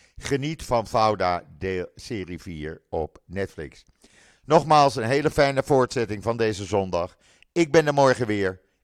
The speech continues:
en zeg zoals altijd: tot ziens, tot morgen.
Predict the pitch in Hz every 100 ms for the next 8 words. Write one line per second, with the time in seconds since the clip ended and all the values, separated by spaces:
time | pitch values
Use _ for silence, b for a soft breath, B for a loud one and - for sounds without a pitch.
0 | _ 117 107 107 107 82 90 80 82 73
1 | 71 _ _ _ _ 180 185 156 131 127
2 | 117 - _ _ _ _ _ _ _ -
3 | 73 95 117 123 117 107